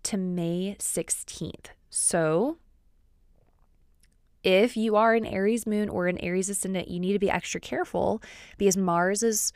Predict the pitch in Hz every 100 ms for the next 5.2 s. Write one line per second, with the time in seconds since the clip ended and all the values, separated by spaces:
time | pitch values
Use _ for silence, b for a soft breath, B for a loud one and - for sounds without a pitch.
0 | B B B B _ - - - - 233
1 | 214 - - 185 180 175 - 170 185 170
2 | 156 254 - 196 180 185 196 165 170 202
3 | 208 - 170 170 - 170 170 - 202 180
4 | 165 170 170 185 185 170 185 208 196 165
5 | 156